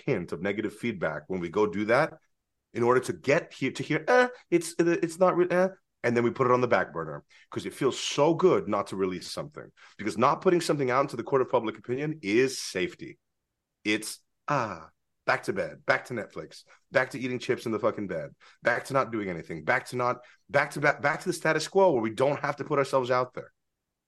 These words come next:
That's what we're doing when we do that. So that's part of what I was saying, no feedback, you know? Finished has to be a conversation that you have with yourself. Very long-winded, but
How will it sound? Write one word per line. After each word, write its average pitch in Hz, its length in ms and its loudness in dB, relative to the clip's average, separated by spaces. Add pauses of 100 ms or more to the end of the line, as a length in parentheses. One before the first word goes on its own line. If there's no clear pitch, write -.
(240)
That's 120 320 -2
what 156 140 -8
we're 147 80 -2
doing 131 380 0
when 104 140 -2
we 107 80 0
do 104 200 -4
that. 71 200 -8
So 85 280 -6 (1080)
that's 120 200 -2
part 120 180 0
of 117 60 0
what 113 100 4
I 110 40 4
was 107 120 0
saying, 104 220 -4
no 98 120 0
feedback, 82 440 -8 (280)
you 78 60 -10
know? 78 220 -12 (400)
Finished 147 400 -4
has 113 200 -2
to 113 80 -4
be 113 380 -2 (420)
a - 40 -18
conversation 113 540 -2
that 101 60 -4
you 92 80 -8
have 90 140 -4
with 82 100 -10
yourself. - 380 -12 (1160)
Very 82 180 -6
long-winded, 156 640 2
but 110 240 4